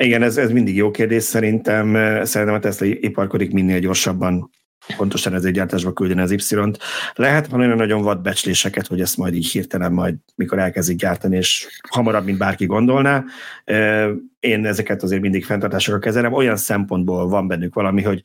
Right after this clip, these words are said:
nem érdekel a gyártónak ezt nagyon elhúzni, pontosan azért, amit mondasz, mert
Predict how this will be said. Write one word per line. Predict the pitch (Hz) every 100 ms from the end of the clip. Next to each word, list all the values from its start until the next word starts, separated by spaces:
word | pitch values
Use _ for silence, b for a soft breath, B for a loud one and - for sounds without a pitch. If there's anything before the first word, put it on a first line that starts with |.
| B
nem | - 107
érdekel | 104 90 90 87
a | 87
gyártónak | 90 92 90 90
ezt | -
nagyon | 90 87
elhúzni, | 95 92 98 92
pontosan | - 87 - 90
azért, | 87 87
amit | 85 87
mondasz, | 92 92 92
mert | 95 90